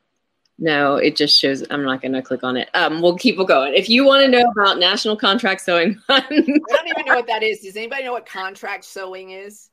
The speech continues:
Speaker 1: Someone
Speaker 2: Like,
Speaker 1: in the, in the go-, comments, uh, do a little Google for me while I read the rest of, uh, this. So what is the National
Speaker 2: Put
Speaker 1: Contract
Speaker 2: Kelly on
Speaker 1: Sewing
Speaker 2: it. Kelly,
Speaker 1: Month?
Speaker 2: are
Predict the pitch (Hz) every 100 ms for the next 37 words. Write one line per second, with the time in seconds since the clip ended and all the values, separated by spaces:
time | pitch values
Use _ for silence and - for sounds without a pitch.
0 | _ - 262 285 285 269 262 254 254 247
1 | 240 233 233 226 233 233 285 220 202 156
2 | 185 - 175 185 180 202 220 233 233 226
3 | 214 208 214 202 185 190 185 180 180 175
4 | 175 180 185 185 175 170 185 165 165 160
5 | 127 160 151 156 135 156 - 147 143 160
6 | 175 208 220 196 175 175 - 175 170 180
7 | 160 160 175 156 220 190 170 160 151 147
8 | 139 - 226